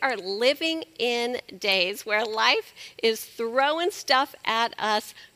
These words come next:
constantly. New things, unexpected things. Would you agree? It is crazy, the world we're living in right now. And, you know, as I was praying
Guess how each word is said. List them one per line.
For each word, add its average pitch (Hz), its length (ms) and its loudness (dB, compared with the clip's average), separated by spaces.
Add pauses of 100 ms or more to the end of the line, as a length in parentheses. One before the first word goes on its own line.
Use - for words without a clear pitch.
constantly. 214 800 -2 (160)
New 233 340 0
things, 190 440 2 (180)
unexpected 254 880 0
things. 185 380 0
Would 220 200 0
you 247 180 0
agree? 285 380 4 (800)
It 294 180 2
is 320 240 -2
crazy, 311 680 2
the 247 200 0
world 214 300 0
we're 285 160 -2
living 330 400 2
in 190 260 0
right 185 300 -2
now. 156 420 -4 (480)
And, 320 400 4
you 339 220 -2
know, 359 300 0
as 330 180 -2 (100)
I 381 200 -4
was 370 340 -6
praying 262 540 0